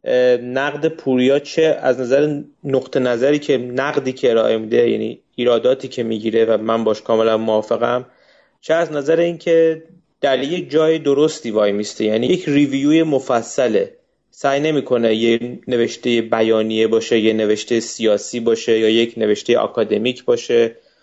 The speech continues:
این خیلی جای درستی داره. به نظر من یکی از بهترین چیزایی که راجع به فیلم نوشته شده است. اه، ولی درباره نکته‌ای که راجع به نگاه فیلم به سینمای قبل از انقلاب و اینها میگی،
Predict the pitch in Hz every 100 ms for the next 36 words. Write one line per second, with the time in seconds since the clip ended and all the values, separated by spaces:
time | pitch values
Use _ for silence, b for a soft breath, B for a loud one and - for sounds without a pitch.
0 | b b _ _ _ - 190 196 190 -
1 | 170 175 175 170 165 _ _ - - -
2 | 123 143 151 143 135 139 135 - 104 98
3 | 98 117 123 147 160 165 160 165 156 -
4 | 127 123 123 117 117 135 139 131 113 113
5 | 113 - 113 110 104 - 107 113 110 104
6 | - _ - 127 127 127 123 127 151 202
7 | 196 180 165 185 196 175 - 180 175 175
8 | 147 165 170 156 139 165 165 165 156 147
9 | 135 - 143 135 135 143 139 127 127 123
10 | 127 117 117 123 120 127 127 127 127 156
11 | 180 156 147